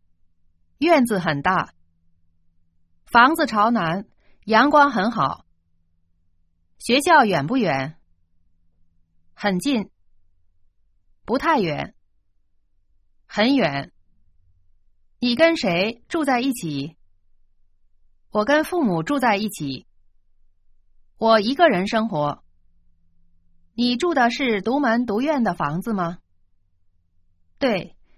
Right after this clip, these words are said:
去年买的。不，我住在公寓里。我住在一个十二层楼的公寓里。我租了一所房子。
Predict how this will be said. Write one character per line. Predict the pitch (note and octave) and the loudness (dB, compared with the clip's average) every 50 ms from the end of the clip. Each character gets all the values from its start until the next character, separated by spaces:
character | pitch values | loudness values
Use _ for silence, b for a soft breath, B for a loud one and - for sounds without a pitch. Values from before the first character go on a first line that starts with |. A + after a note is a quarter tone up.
| - | -20
去 | - - - F4 | -16 -6 -4 -2
年 | E4 C4 A3 G#3 | 0 0 0 0
买 | G3+ F#3 D3 C#3 - | 0 -2 -2 -2 -2
的。 | D#3 D3 D3 - - _ _ _ _ _ _ _ _ _ _ _ _ _ _ _ _ _ _ _ _ _ _ _ _ _ _ _ | -2 -4 -4 -4 -8 _ _ _ _ _ _ _ _ _ _ _ _ _ _ _ _ _ _ _ _ _ _ _ _ _ _ _
不， | - D4 C4+ G3+ D#3+ - - _ _ - - _ _ - - | -4 -2 -2 -2 -4 -6 -12 _ _ -20 -20 _ _ -16 -4
我 | - A#3 A#3 A3+ A3+ A#3 | 0 2 4 4 2 0
住 | - E4+ D#4+ | -2 -4 -2
在 | C#4+ - F3 G#3+ | 0 0 0 0
公 | G#3+ D4 D#4+ E4 | 0 -2 -2 0
寓 | E4 D4 A3+ | 0 -2 -2
里。 | F3 D#3 C3+ C3 - _ _ _ _ _ _ _ _ _ _ _ _ _ _ _ _ _ _ _ _ _ _ _ _ _ _ _ | -2 -2 -4 -6 -10 _ _ _ _ _ _ _ _ _ _ _ _ _ _ _ _ _ _ _ _ _ _ _ _ _ _ _
我 | - A#3+ A3+ A3+ A3+ | 2 4 4 4 4
住 | A#3 F4 F4 D#4 | 4 2 0 2
在 | D#4 C#4+ B3+ A3 | 4 4 4 4
一 | G3 G#3 B3 | 2 0 0
个 | B3+ D4 B3+ A3 G#3 | 2 4 4 4 2
十 | G#3+ - B3 | 2 2 2
二 | C#4+ D#4 C#4+ A3+ | 4 4 4 2
层 | - A3 G3 G#3 | 2 0 0 0
楼 | G#3+ F#3 E3 F#3+ | 0 0 0 0
的 | G#3+ G#3+ - | 0 0 0
公 | - B3+ B3+ B3+ | 0 0 0 0
寓 | B3+ A#3 F#3+ | 0 0 -2
里。 | D#3 C3+ - - - _ _ _ _ _ _ _ _ _ _ _ _ _ _ _ _ _ _ _ _ _ _ _ _ _ _ _ | -4 -6 -8 -10 -16 _ _ _ _ _ _ _ _ _ _ _ _ _ _ _ _ _ _ _ _ _ _ _ _ _ _ _
我 | - A#3 A#3 A3+ A#3+ | 0 4 4 4 4
租 | A#3+ E4+ F4 | 2 0 0
了 | E4 D4+ B3+ B3 | 2 2 0 0
一 | C#4+ D4 | -2 -4
所 | - G3 D3+ D3 | -2 -4 -4 -2
房 | - C#3+ C#3 D3 D#3+ | -2 -4 -2 -4 -6
子。 | - G3 F#3 - - | -6 -8 -10 -12 -14